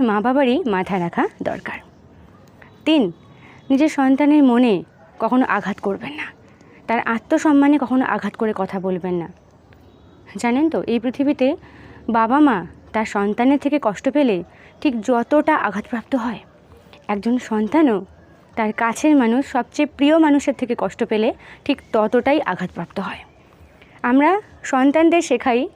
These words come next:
বাবা মাকে কষ্ট দিতে নেই, মা বাবার চোখে কখনো জল ঝরাতে নেই, কিন্তু আমরা এটা দেখি না, আমরা বাবা মা হয়েও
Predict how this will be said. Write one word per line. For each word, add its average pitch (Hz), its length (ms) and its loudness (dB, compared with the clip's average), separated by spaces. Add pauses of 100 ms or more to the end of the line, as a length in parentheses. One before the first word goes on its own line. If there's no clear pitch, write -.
(500)
বাবা 240 200 2
মাকে 269 260 4
কষ্ট 254 240 -2
দিতে 262 300 2
নেই, 240 260 2 (380)
মা 214 180 0
বাবার 233 220 -2
চোখে 233 340 -2
কখনো 240 360 0
জল 220 340 0 (880)
ঝরাতে 220 380 -2
নেই, 233 220 0 (520)
কিন্তু 330 260 4
আমরা 294 520 2 (240)
এটা 277 220 2
দেখি 311 260 2
না, 302 220 2 (300)
আমরা 262 340 2 (260)
বাবা 214 300 0
মা 269 160 2
হয়েও 247 460 2